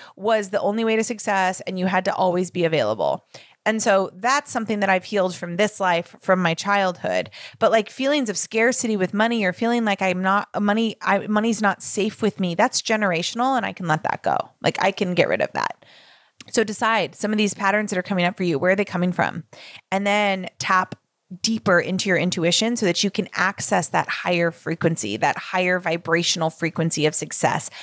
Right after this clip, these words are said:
money, more money is a, is a frequency, and you tap into that by healing generational trauma, by, like,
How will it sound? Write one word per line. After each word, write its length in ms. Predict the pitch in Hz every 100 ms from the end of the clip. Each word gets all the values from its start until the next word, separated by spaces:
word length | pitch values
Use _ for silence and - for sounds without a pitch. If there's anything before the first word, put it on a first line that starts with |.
| - -
money, 540 | 202 220 226 202 170 - - - -
more 380 | 196 214 240 240
money 460 | 202 190 226 247 -
is 140 | 202
a, 80 | 196 - 202
is 120 | 202
a 40 |
frequency, 1000 | - - 190 180 202 180 - 131 85 - - - -
and 140 | 196
you 80 | 196
tap 360 | - 208 202 -
into 260 | 208 208
that 220 | 185 -
by 120 | - 175
healing 440 | - 208 208 196
generational 580 | 185 180 175 165 170 160
trauma, 480 | - 170 165 107 101
by, 220 | 151 170
like, 280 | 170 160